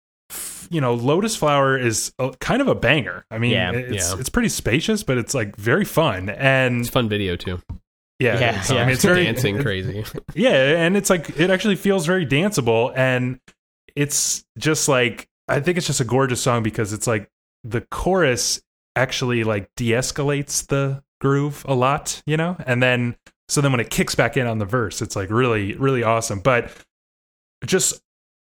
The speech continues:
Speaker 1: you know, in the blink of an eye, we're on to Codex, which is so empty and spacious and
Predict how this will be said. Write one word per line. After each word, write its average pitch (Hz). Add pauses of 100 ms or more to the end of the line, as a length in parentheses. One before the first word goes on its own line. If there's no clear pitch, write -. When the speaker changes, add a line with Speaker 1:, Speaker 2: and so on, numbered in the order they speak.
Speaker 1:
you 190
know, 123
in 139
the 127
blink 214
of 135
an 113
eye, 107 (100)
we're 143
on 151
to 120
Codex, 139
which 127
is 127
so 156 (220)
empty 131
and 107
spacious -
and 117